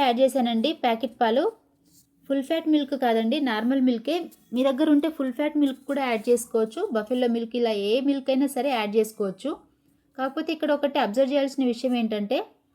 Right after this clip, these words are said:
పాలు యాడ్ చేసిన వెంటనే కొంచెం షుగర్ కూడా యాడ్ చేసేసి, మనకు టేస్ట్కి తగినంత షుగరు, pinch of baking soda, అదేనండి వంట సోడా, కుకింగ్ సోడా అంటాం కదా, ఇవి యాడ్ చేసిన వెంటనే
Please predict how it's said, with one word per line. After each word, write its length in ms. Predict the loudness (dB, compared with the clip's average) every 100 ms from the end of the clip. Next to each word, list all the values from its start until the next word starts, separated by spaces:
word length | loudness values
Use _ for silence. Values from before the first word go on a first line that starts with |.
| _ _ -6
పాలు 260 | -2 0 0
యాడ్ 140 | 0 0
చేసిన 240 | 0 0 2
వెంటనే 440 | 0 2 0 0 -4 _ _ _ _ _ _ _ _ _ _ _ 0
కొంచెం 260 | 0 0 0
షుగర్ 300 | 2 2 2 0
కూడా 140 | 2 2
యాడ్ 160 | 2 0
చేసేసి, 380 | 2 0 0 -2 0
మనకు 180 | -2 2
టేస్ట్కి 340 | 2 2 -4 -2
తగినంత 380 | 0 0 -2 -2 -2
షుగరు, 400 | -2 2 2 2 -2 _ _ _ _ _ _ -2
pinch 320 | 0 0 0 -2
of 80 | 2 4
baking 320 | 4 4 0 2
soda, 240 | 0 2
అదేనండి 360 | 0 0 0 0
వంట 180 | 0 -2 -2
సోడా, 200 | 0 0 -4
కుకింగ్ 280 | -2 -2 0
సోడా 180 | 0 -2
అంటాం 220 | -2 -4 -2
కదా, 160 | -4 -4 _ _ _ _ _ _ _ 0
ఇవి 100 | 2
యాడ్ 160 | 2 0
చేసిన 240 | 0 2 2
వెంటనే 380 | 2 2 2